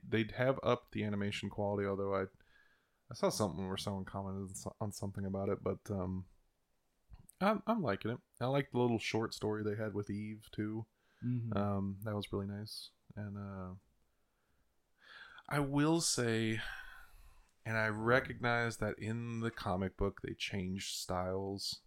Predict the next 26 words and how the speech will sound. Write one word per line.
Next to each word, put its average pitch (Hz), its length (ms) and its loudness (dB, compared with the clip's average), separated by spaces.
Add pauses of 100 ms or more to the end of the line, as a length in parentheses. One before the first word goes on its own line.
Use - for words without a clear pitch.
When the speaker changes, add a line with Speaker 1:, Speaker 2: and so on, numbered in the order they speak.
(680)
Speaker 1:
and 95 200 -2
so 95 260 0
it, 92 120 -2 (300)
it 104 140 0 (540)
moves. 101 680 -2 (680)
I'm 110 140 -4
a 101 80 -8
little 107 280 0
disappointed 101 640 -2
with 98 140 -2 (100)
the, 95 460 -2 (680)
the 92 220 -6 (100)
view 110 400 0
f-, - 220 -20 (100)
for - 220 -2
Angstrom. - 480 -6 (1300)
I 113 60 -4
feel 117 180 0
like 110 180 2
they 107 100 6
made 101 260 2
him 101 180 -2
a 98 100 0
little 104 380 0
too 95 640 -2 (260)
soft - 720 -4